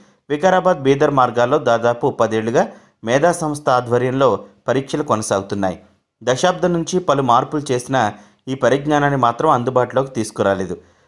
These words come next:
పార్లమెంట్లో ఈ అంశం పలు సందర్భాల్లో చర్చకు కూడా వచ్చింది. సుదీర్ఘ నిరీక్షణ తర్వాత ఈ వ్యవస్థను ఏర్పాటు చేయడానికి ఎట్టకేలకు రైల్వే బోర్డు పచ్చజెండా ఊపింది. ప్రయోగాత్మకంగా దక్షిణ మధ్య రైల్వే పరిధిలో ఉమ్రీ, శివన్గావ్ స్టేషన్ల మధ్య దీన్ని ప్రారంభిస్తున్నారు.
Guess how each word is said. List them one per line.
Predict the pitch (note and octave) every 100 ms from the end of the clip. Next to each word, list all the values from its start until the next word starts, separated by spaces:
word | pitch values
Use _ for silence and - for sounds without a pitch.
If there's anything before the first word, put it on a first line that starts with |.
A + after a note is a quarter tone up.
| _
పార్లమెంట్లో | C3+ D#3+ F#3+ F#3 F3 E3+
ఈ |
అంశం | C3+ C3+ E3+
పలు | D3 C#3 C3+
సందర్భాల్లో | A#2+ C3 B2+ C3+ C3+
చర్చకు | C3+ A2 - D3+
కూడా | C3 C3+
వచ్చింది. | B2+ - G2 E2+ - _ _ _
సుదీర్ఘ | - C#3+ D#3 D3
నిరీక్షణ | C3+ B2 D3 C#3+ C3+
తర్వాత | B2 C3 C#3+ D#3+
ఈ |
వ్యవస్థను | B2 A2+ B2+ D3 C3
ఏర్పాటు | A2+ A#2 C3 -
చేయడానికి | A2+ A#2 A#2+ C3
ఎట్టకేలకు | G#2+ A#2+ B2 A#2 B2+ G2+ - _ _
రైల్వే | - B2 C#3+ D3
బోర్డు | D3 D3+
పచ్చజెండా | - - B2+ B2 B2
ఊపింది. | B2+ G2 G2 F2 - _ _ -
ప్రయోగాత్మకంగా | C3+ E3 F#3 F3+ F3 E3 D#3+ D#3+
దక్షిణ | C#3+ A#2+ - D#3
మధ్య | D3+ C#3+
రైల్వే | C3+ C3 C3+ C3
పరిధిలో | - A2+ A#2+ B2 G#2 -
ఉమ్రీ, | A2 B2 D3 F3+ - _ _ _
శివన్గావ్ | - D3+ C#3+ - E3 E3
స్టేషన్ల | - C3+ C#3 D3
మధ్య | C3+ B2+ D3
దీన్ని | C#3 C#3 D3
ప్రారంభిస్తున్నారు. | C#3+ A2+ A2 G#2 - G#2 G2+